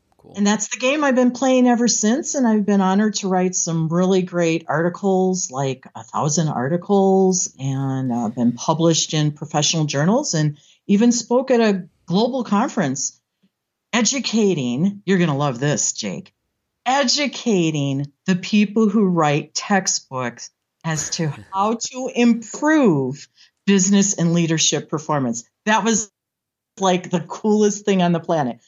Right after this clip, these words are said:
Speaker 2: Talk about impact, right?
Speaker 1: Oh, for sure, for sure. Uh, two things you said there. Number one, uh, like you said, you know, your journey of, of growing up and just the tools and the ideas and the things that you have experienced obviously allowed you to who, be who you are today.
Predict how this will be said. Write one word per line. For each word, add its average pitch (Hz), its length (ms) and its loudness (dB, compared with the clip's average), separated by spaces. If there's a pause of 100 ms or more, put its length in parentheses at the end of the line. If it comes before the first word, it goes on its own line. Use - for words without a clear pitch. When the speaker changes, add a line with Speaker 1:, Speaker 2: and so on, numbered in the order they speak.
Speaker 2:
Talk 208 220 0
about 196 280 0
impact, 175 460 0
right? 175 400 2
Speaker 1:
Oh, 123 180 -2
for 98 220 -10
sure, 113 380 -4
for 92 120 -10
sure. 101 360 -4 (320)
Uh, 107 100 4
two 165 220 -2
things 156 200 -2
you 135 60 -4
said 127 180 2
there. 110 120 2
Number 120 260 -2
one, 107 420 2
uh, 95 420 0
like 104 280 -2
you 104 80 -6
said, 101 340 2
you 98 60 -8
know, 101 120 -2
your 101 200 -4
journey 101 720 0
of, 92 600 -4
of 95 220 -2
growing 107 500 0
up 101 340 2
and 95 240 -6
just 104 220 -4
the 101 80 -4
tools 104 600 0
and 98 120 -6
the 95 60 0
ideas 98 680 2
and 92 100 -6
the 95 60 -8
things 127 300 -6
that 98 60 -8
you 104 120 -2
have 98 140 2
experienced 101 580 -2
obviously 104 460 -2
allowed 98 340 0
you 98 80 -4
to 92 160 -12
who, 107 120 -10
be 110 200 -6
who 104 160 -4
you 98 140 0
are 98 100 2
today. 104 460 2